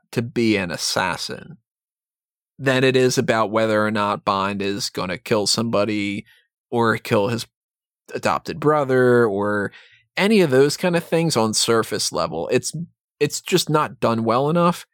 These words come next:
to get this across, but I guess it's more of the idea of even the guy who's done the worst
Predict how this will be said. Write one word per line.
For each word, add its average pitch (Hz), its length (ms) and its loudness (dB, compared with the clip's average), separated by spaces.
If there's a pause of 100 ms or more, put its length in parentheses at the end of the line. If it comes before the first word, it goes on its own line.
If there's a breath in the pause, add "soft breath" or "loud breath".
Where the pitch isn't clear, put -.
(240)
to - 80 -12
get 254 140 -2
this 113 180 -4
across, - 600 -2
but 101 260 -4 (1900)
I 160 80 2
guess 165 200 2
it's 165 140 -2
more 190 300 6
of 170 100 0
the 165 140 6
idea 135 320 2
of 107 340 2
even 220 320 2
the 220 80 4
guy 135 320 0
who's 127 220 -4
done 113 220 0
the 98 100 -4
worst 143 680 0